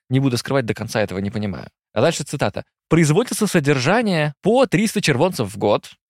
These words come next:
и, кроме того, по двести червонцев путевых, то есть двести червонцев на путь туда и двести червонцев на путь обратно. Деньги на проживание переводились выпускникам Императорской академии художеств раз в четыре месяца.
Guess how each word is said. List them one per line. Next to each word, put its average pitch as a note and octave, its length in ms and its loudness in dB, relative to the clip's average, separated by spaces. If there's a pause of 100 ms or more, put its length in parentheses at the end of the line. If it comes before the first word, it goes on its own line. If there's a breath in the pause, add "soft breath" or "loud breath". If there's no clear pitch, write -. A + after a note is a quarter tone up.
и, D#3+ 100 2
кроме C4 280 2
того, G#3 180 4
по C#3 140 0
двести G#3 320 0
червонцев E3 580 0
путевых, - 580 0 (180)
то G#2 80 -4
есть - 260 -6
двести A#2 240 -2
червонцев G#2+ 460 -2
на G#2 100 -2
путь - 240 -8
туда A#3+ 320 2 (160)
и E3+ 80 -4
двести D3 400 -2
червонцев B2+ 560 -4 (240)
на G2+ 140 -2
путь C3 280 -4
обратно. G2 680 -4 (180)
Деньги C#3+ 300 0
на B2 240 0
проживание F3+ 600 -4
переводились G#2 640 -6 (200)
выпускникам G#2 760 -2 (100)
Императорской F#2+ 580 -4
академии G2+ 280 -2
художеств D#3 520 -8
раз A#2+ 440 -4 (200)
в - 60 -16
четыре A2 260 -4
месяца. - 560 -12